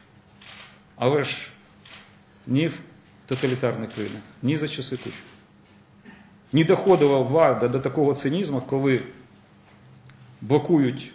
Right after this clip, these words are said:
використовуючи підконтрольні повністю суди, а ці рішення приймалися в Печерському суді,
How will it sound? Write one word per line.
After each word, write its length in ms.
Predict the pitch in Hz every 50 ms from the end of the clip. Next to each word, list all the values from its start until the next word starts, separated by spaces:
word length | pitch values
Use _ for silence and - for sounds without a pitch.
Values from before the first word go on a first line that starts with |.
| - - -
використовуючи 840 | 123 127 131 151 143 123 - - 147 127 123 120 120 - - - - - - - - - - _ -
підконтрольні 640 | - 165 - - - 143 - 151 147 139 123 127
повністю 580 | 127 139 139 127 117 113 113 - - - 113 113
суди, 340 | - - 139 135 165 151 117
а 40 | 113
ці 180 | 110 - - 160
рішення 280 | 143 120 - 120 113 113 113
приймалися 340 | 113 113 120 110 107 -
в 40 | -
Печерському 460 | - - - 165 156 - - 131 127
суді, 220 | 123 - - 127